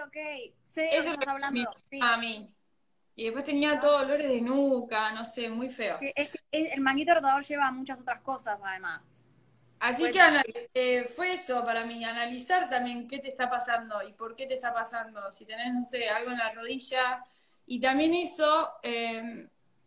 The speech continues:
Speaker 2: fue algo bueno que Marian trabaja con, con Juani. Entonces
Speaker 1: Claro.
Speaker 2: se entienden en qué me está haciendo trabajar y cómo podemos mejorarlo a través de movilidad, flexibilidad,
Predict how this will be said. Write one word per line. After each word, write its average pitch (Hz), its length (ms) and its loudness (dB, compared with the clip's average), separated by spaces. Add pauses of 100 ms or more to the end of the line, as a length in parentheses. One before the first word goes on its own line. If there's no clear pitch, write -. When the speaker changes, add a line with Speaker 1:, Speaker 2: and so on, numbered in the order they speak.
(280)
Speaker 2:
fue 269 180 -2
algo 269 200 4
bueno 277 400 4
que 233 180 -4
Marian 294 680 4
trabaja 240 520 2
con, 208 420 -6
con 214 200 -10
Juani. 262 540 2 (500)
Entonces 269 420 -2
Speaker 1:
Claro. 285 200 0
Speaker 2:
se 240 120 -2
entienden 262 540 -2
en 247 200 -2
qué 294 120 0
me 311 80 0
está 285 160 -4
haciendo 277 320 0
trabajar 247 720 2
y 226 180 -12
cómo 294 400 2
podemos 254 420 -2
mejorarlo 247 720 0
a 208 140 0
través 240 240 -4
de 233 60 -4
movilidad, 226 560 -2
flexibilidad, 226 720 2